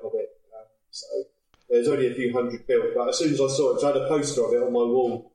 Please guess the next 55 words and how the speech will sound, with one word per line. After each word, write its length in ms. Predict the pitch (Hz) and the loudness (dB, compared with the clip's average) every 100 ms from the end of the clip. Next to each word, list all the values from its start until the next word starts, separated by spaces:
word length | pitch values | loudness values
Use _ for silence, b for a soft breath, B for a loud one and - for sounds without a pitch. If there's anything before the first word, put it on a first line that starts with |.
| - | -8
when 140 | 117 | -8
I 40 | |
was 120 | 107 107 | -8 -10
in 80 | |
my 120 | 104 104 | -4 -2
late 280 | 107 104 - | 0 -2 -6
teens, 520 | 107 - _ - - _ | -14 -16 _ -20 -20 _
and, 160 | 117 113 | -14 -6
um, 300 | 110 110 110 _ _ _ _ _ | -4 -4 -10 _ _ _ _ _
yeah, 320 | 123 107 101 127 | 0 0 0 -2
as 100 | 143 | 0
soon 220 | 156 135 | 2 2
as 80 | 135 | 2
I 20 | |
saw 160 | 151 123 | 2 2
it, 160 | 120 | 0
I 40 | 151 | 0
thought, 180 | 139 220 | -2 0
"Ah, 380 | 220 - - - _ _ _ | 0 0 -6 -16 _ _ _
they've 160 | 143 143 | -6 -4
used 240 | 165 143 | -6 -2
the 80 | 151 | 2
N 120 | 151 147 | 2 2
R 100 | 143 | 0
seven 300 | 160 135 143 | 0 0 -2
fifty," 440 | 139 117 104 104 | -2 -2 -4 -4
'cause 260 | - - 123 | -6 -2 0
it 60 | |
had 100 | 131 | 0
a 60 | 135 | 2
very 240 | 143 131 | 2 2
distinctive 540 | 120 - 131 123 120 - | -2 -2 -2 -2 -6 0
tail 280 | 127 107 113 | 0 0 0
cowling 340 | 110 107 107 | -2 -2 -2
on 60 | 104 | -4
it. 180 | 104 - | -4 -8
So, 140 | - 120 123 | -14 -14 -14
uh, 100 | 139 - _ _ _ _ _ | -14 -16 _ _ _ _ _
there 120 | 131 | 0
was, 160 | 127 147 | 0 2
yeah, 160 | 135 120 | 2 2
there's 200 | 131 143 | 2 2
little, 420 | 160 139 113 - _ _ _ _ _ _ - | 0 0 -2 -8 _ _ _ _ _ _ -4
again, 480 | 143 139 135 - - | 0 0 0 -6 -10
if 120 | 143 | -4
you're 120 | 156 170 | 0 0
into 180 | 160 | 2
that 220 | 139 135 131 | 0 0 0
type 220 | 127 127 | -2 -2
of 80 | - | -2
thing, 260 | 127 113 | 0 2
there's, 300 | 117 117 - | 2 2 0
there's 280 | 131 117 - _ | -2 -2 -6 _
sort 220 | - 151 | -6 -4
of 60 | - | -4